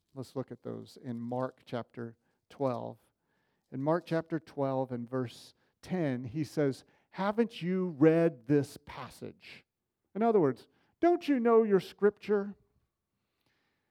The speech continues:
And then Jesus quotes, let's read it together from verse ten. Let's ask the question. You ready? "Haven't you read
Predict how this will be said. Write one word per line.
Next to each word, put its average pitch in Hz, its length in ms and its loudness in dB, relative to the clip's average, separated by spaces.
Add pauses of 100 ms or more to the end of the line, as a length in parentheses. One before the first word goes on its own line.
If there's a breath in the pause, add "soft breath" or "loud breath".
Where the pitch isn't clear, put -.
(1120)
And 175 160 2
then 170 160 4
Jesus 196 540 -2
quotes, 165 540 0
let's 156 260 -4
read 156 240 4
it 160 160 -4
together 120 500 -8 (580)
from 131 240 -4
verse 131 520 -4 (180)
ten. 117 340 -8 (540)
Let's 160 220 -2
ask 139 340 -10
the 147 60 -8
question. 120 440 -8 (160)
You 127 120 -10
ready? 175 320 0 (680)
"Haven't 240 540 -2
you 196 520 -2
read 165 600 4